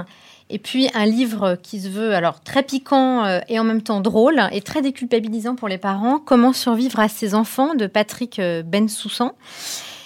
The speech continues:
Et puis enfin, le podcast donc de Caroline Goldman, l'épisode sur la critique de l'éducation positive. Donc,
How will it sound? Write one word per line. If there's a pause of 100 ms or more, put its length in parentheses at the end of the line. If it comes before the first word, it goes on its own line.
(160)
Et
puis
enfin,
le
podcast
donc
de
Caroline
Goldman,
l'épisode
sur
la
critique
de
l'éducation
positive. (640)
Donc,